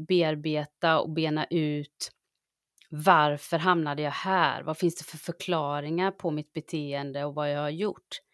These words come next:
Men de förklaringarna, de ersätter ju inte ett försvar mot att jag har förtryckt andra eller gjort andra illa. Naturligtvis inte. En annan sak som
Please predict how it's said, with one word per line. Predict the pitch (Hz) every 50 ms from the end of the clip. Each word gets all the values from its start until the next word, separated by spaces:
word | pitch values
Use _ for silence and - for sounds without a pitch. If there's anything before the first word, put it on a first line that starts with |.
| _ _ - - - - - - _
Men | _ 160 170 180 175 170 170 160 - - _ _ _ _ _ _
de | - 170 151 143
förklaringarna, | - 190 - - - 208 180 151 143 143 143 143 151 156 175 190 208 226 254 269 277 - _ _ _ _ _ _ _ -
de | 160 156 160 160 -
ersätter | 208 214 208 185 - - 151 - - - 175
ju | 175
inte | 170 - _ - 135
ett | 139 -
försvar | - - 165 - - - 160 196 233 262 190 - - - - - - - _ _ _ _ -
mot | 180 175 160 147 - -
att | 156 - -
jag | 156 147
har | 139 156
förtryckt | 147 - 156 - - 160 151 - - - -
andra | 147 143 139 131 139 143 131
eller | 135 147 156 156
gjort | 151 139 - -
andra | 139 139 135 135 127
illa. | 131 131 131 123 - - _ _ _ _ _ _ _
Naturligtvis | - 160 - - 175 165 151 - - 123 - -
inte. | 131 143 - - - - - _ - - -
En | 226 254
annan | 269 254 262 285
sak | 269 339 320 269 -
som | - - 233 220 214 202